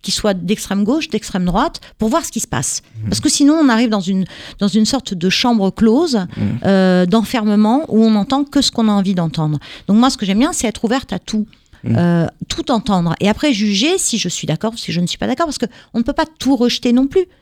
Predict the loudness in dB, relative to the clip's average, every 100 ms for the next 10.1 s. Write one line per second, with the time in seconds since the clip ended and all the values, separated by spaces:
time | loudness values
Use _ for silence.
0 | _ -4 -2 0 -2 0 -2 -2 -2 0
1 | 0 -4 -6 -4 -2 -2 -4 -12 -20 -6
2 | -2 2 2 0 0 0 0 -2 -6 -18
3 | _ -4 -2 0 0 0 2 2 -2 _
4 | -4 -4 0 0 -2 -2 0 0 -2 -2
5 | 0 0 -2 -2 0 2 2 2 2 0
6 | -2 -2 -6 -20 -20 _ 0 2 4 4
7 | 2 -2 -16 -8 -2 -2 0 -2 2 2
8 | 4 2 2 2 2 2 2 2 2 2
9 | 2 2 4 4 2 0 -2 -2 0 0